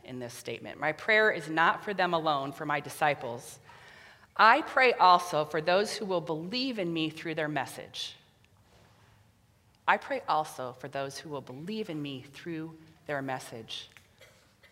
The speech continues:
That's us. Are you kidding me right now? I would have prayed for no pain.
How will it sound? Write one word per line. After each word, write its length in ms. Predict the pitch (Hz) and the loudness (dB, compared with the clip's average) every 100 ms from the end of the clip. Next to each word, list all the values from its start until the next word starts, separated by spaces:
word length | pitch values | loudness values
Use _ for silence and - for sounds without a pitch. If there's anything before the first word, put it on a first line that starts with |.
| _ - | _ -10
That's 320 | 160 165 - | -10 -10 -12
us. 540 | - - - - - - _ _ _ _ _ _ _ _ _ _ _ _ _ _ _ _ _ _ _ _ _ | -12 -12 -14 -18 -18 -20 _ _ _ _ _ _ _ _ _ _ _ _ _ _ _ _ _ _ _ _ _
Are 100 | 165 | -10
you 340 | 160 180 220 214 - _ _ | -10 -12 -12 -14 -20 _ _
kidding 420 | - 143 147 165 | -20 -14 -12 -10
me 140 | 175 | -12
right 240 | 175 180 170 | -12 -12 -12
now? 240 | 175 180 - _ _ _ _ _ _ _ _ _ _ _ _ _ _ _ _ _ _ - | -12 -14 -18 _ _ _ _ _ _ _ _ _ _ _ _ _ _ _ _ _ _ -12
I 120 | 190 | -10
would 160 | 262 247 | -8 -8
have 200 | 185 - | -8 -12
prayed 320 | - 160 151 | -6 -4 -4
for 180 | 151 139 | -6 -12
no 300 | 131 139 143 | -10 -8 -10
pain. 440 | 139 - 110 110 | -12 -14 -14 -16